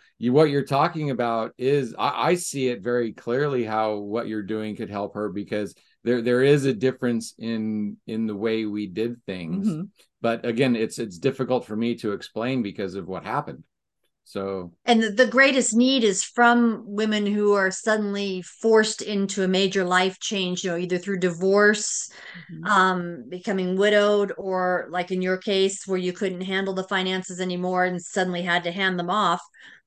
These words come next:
Speaker 3: And, you know, it's unfortunate that a lot of times this is the way that women suddenly become involved in the finances. And, and yes, I do.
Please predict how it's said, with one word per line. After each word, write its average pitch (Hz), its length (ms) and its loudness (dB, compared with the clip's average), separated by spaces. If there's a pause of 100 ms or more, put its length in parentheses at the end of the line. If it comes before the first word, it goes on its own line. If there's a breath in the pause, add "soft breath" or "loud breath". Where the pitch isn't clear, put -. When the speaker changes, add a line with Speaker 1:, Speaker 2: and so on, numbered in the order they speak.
(200)
Speaker 3:
And, 180 420 -2
you 202 60 0
know, 180 60 2
it's 180 120 -2
unfortunate 208 680 2
that 190 400 -6
a 180 80 0
lot 180 200 4
of 180 60 0
times 175 300 -6
this 196 240 -2
is 180 140 -8
the 185 100 -2
way 180 500 2
that 170 220 -4 (360)
women 185 380 0
suddenly 180 760 -2
become 175 340 -4
involved 165 720 2
in 139 120 -12
the 160 60 -10
finances. 151 800 -6
And, 170 220 -4
and 175 440 -4 (360 loud breath)
yes, 196 280 0
I 175 100 2
do. 208 440 0